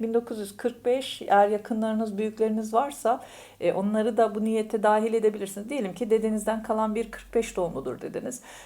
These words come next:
E, dedenizden kalan bir arsanız var ya da bir gayrimenkulünüz var. Bunun gelmesini bekliyorsunuz. Buradan gelen parayla bir yatırım yapacaksınız. Ya da diyelim ki, e, kırk beş ile doksan üç doğumlu arasındaki izleyenlerim, lütfen ama lütfen bu, o,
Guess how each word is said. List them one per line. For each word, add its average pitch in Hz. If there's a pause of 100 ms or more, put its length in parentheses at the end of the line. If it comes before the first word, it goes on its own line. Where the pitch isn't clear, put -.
(140)
E, 185
dedenizden 202
kalan 202
bir 208
arsanız 196
var 160
ya 196
da 190
bir 202
gayrimenkulünüz 190
var. 185
Bunun 190
gelmesini 185
bekliyorsunuz. 160
Buradan 202
gelen 202
parayla 190
bir 185
yatırım 202
yapacaksınız. 190
Ya 208
da 208 (420)
diyelim 170
ki, 226
e, 170
kırk -
beş 208
ile 196
doksan 208
üç 214
doğumlu 170 (160)
arasındaki 156
izleyenlerim, 170
lütfen 220
ama 165
lütfen 214
bu, 220
o, 175